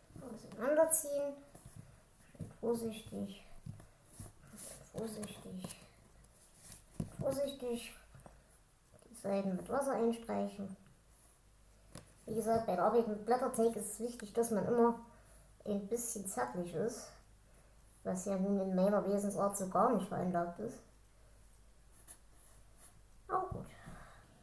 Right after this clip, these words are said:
Jetzt geht mir aber tatsächlich langsam der Platz aus. Aber das macht nichts, weil wir sind auch gleich fertig. Jetzt weiß ich nicht, ob das stimmt, aber angeblich heißt es ja, man muss diesen Blödsinn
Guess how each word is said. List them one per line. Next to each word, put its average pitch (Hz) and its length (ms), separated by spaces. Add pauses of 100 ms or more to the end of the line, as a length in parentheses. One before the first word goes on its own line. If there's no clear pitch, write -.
(140)
Jetzt 208 240
geht 226 140
mir 226 120
aber 196 160
tatsächlich 220 480
langsam 220 320
der 190 200
Platz - 280
aus. 180 300 (1300)
Aber 196 140
das 185 140
macht 208 220
nichts, 226 200
weil 175 140
wir 170 80
sind 185 160
auch 170 120
gleich - 180
fertig. 233 260 (2500)
Jetzt - 280
weiß 359 340
ich 320 100
nicht, 381 240
ob 359 160
das 294 160
stimmt, 320 420
aber 196 180
angeblich 330 580
heißt 302 320
es - 120
ja, 294 140
man 269 200
muss 277 220
diesen 254 220
Blödsinn 285 460